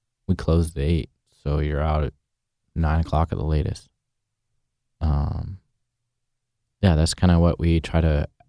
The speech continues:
advertise when we're looking for people. It's like, are you, is quality of life important to you? You know, we try to pay pretty well and, uh, try to give people,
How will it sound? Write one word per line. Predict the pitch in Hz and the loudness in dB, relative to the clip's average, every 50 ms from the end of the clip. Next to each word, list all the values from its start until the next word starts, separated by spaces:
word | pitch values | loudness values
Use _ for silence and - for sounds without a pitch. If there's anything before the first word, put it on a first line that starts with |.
| _ _ _ - | _ _ _ -2
advertise | 80 78 80 78 - 85 82 80 | -2 -2 0 0 0 0 2 2
when | 80 78 | 2 0
we're | 76 73 | 0 0
looking | 76 80 78 - 82 80 | 0 -2 -4 -2 -4 -4
for | - - | -4 -4
people. | 64 - 78 71 - 65 67 71 | -4 -4 -4 -4 -2 -4 -4 -4
It's | 71 - - - | -6 -8 -8 -8
like, | - - - _ _ _ _ _ _ _ _ - | -8 -8 -8 _ _ _ _ _ _ _ _ -4
are | 82 76 | -2 0
you, | 78 78 76 - - | 0 0 -2 -4 -6
is | - - - | -10 -12 -12
quality | - - 76 73 80 82 78 | -6 -2 0 0 0 0 0
of | 73 | -2
life | - 71 73 - - | -2 -2 -4 -2 -2
important | 69 73 - - - - 135 80 - | -4 -4 -4 -6 -8 -6 -6 -6 -6
to | - 120 | -6 -8
you? | - 73 80 92 92 _ _ _ _ _ _ _ _ _ _ _ _ - | -6 -4 -6 -6 -8 _ _ _ _ _ _ _ _ _ _ _ _ -4
You | 90 82 | -2 0
know, | 76 76 | 0 0
we | 80 | 0
try | - 82 76 | 0 0 -2
to | 73 | -2
pay | - - - 76 73 | -2 -2 -4 -4 -4
pretty | - 76 73 73 | -4 -4 -6 -6
well | - 82 82 80 82 82 80 | -6 -6 -6 -4 -2 -2 -2
and, | 76 73 80 82 _ _ _ _ _ _ _ _ _ _ _ _ _ _ _ - | -4 -4 -8 -12 _ _ _ _ _ _ _ _ _ _ _ _ _ _ _ -8
uh, | 85 82 - - - - - | -4 -4 -4 -4 -6 -8 -6
try | - 80 | -4 -4
to | 76 76 | -2 -2
give | - 76 - | -4 -6 -6
people, | - 82 76 - 78 73 71 69 73 80 - | -4 -6 -4 -2 -2 -2 0 0 -2 -4 -6